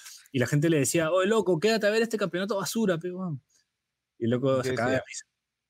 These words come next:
Speaker 1: Se cagaba de risa nomás. Un par de veces preguntó, "¿Campeonato de qué es, ah?". Y la gente
Speaker 2: Lo
Speaker 1: le decía,
Speaker 2: hubiese,
Speaker 1: "No,
Speaker 2: lo
Speaker 1: de
Speaker 2: hubiesen
Speaker 1: equipos".
Speaker 2: llamado diciéndole, puta, hablando de Horacio, pues.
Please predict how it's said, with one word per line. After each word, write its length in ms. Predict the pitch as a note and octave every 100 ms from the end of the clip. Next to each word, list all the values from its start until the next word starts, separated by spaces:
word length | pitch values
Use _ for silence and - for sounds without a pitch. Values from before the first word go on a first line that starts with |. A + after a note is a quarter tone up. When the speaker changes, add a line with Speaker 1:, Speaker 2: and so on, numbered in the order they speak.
| _ _ _
Speaker 1:
Se 120 | -
cagaba 200 | C#3 E3+
de 60 | E3+
risa 320 | E3+ F3 D3
nomás. 340 | B2+ C3+ C3+ -
Un 300 | D3 D#3+ F#3
par 120 | A3
de 60 | G#3+
veces 160 | G#3+ G#3
preguntó, 320 | E3+ C#3 E3
"¿Campeonato 340 | D#3 D#3+ G#3
de 60 | A3+
qué 100 | G3+
es, 100 | C#3+
ah?". 80 | B2 - _ _ _ -
Y 60 |
la 80 | A#2
gente 200 | C#3+ D3+
Speaker 2:
Lo 80 | C#3+
Speaker 1:
le 60 |
decía, 140 | E3 D3
Speaker 2:
hubiese, 100 | -
Speaker 1:
"No, 340 | - - C#3 D#3
Speaker 2:
lo 40 |
Speaker 1:
de 60 | D3
Speaker 2:
hubiesen 240 | G#3 A3+
Speaker 1:
equipos". 180 | G3 E3+ E3
Speaker 2:
llamado 360 | F#3+ G3+ G#3+ C4+ _ _
diciéndole, 640 | C#3 C3+ F3 F3 F#3+ F3+ D#3
puta, 400 | E3 D3 C3 A#2+
hablando 440 | A#2 B2 D3+ E3
de 60 | E3+
Horacio, 460 | C#3 F3+ G3+ - G#2+
pues. 360 | B2+ G#2+ -